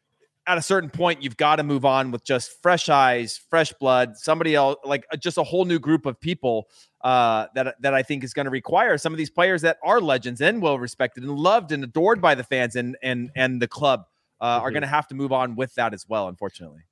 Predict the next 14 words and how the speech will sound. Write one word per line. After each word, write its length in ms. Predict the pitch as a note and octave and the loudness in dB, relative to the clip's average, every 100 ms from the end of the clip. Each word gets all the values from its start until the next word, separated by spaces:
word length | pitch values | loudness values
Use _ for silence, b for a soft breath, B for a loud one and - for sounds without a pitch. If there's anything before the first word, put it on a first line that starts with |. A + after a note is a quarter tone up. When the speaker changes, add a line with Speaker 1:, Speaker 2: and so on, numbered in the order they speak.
| _ | _
Speaker 2:
Well, 160 | D3 F3+ | 0 2
I 80 | F3 | 2
think 160 | G3+ | 2
it's 100 | F#3+ | 2
gonna 160 | F#3 D#3+ | 0 -4
be 80 | D#3 | -2
easy. 260 | E3 C#3+ | -2 -2
Harry 180 | B2+ E3+ | -2 -2
Maguire, 400 | D#3+ C#3 D3 D3+ | -2 0 0 0
send 200 | D3 D#3 | -2 -6
him 60 | D3 | -2
back 160 | C#3+ | -2
to 80 | C3+ | -2
Leicester. 720 | B2 C3 C3 C#3+ C3+ C3+ - | 0 0 0 -4 -2 -2 -6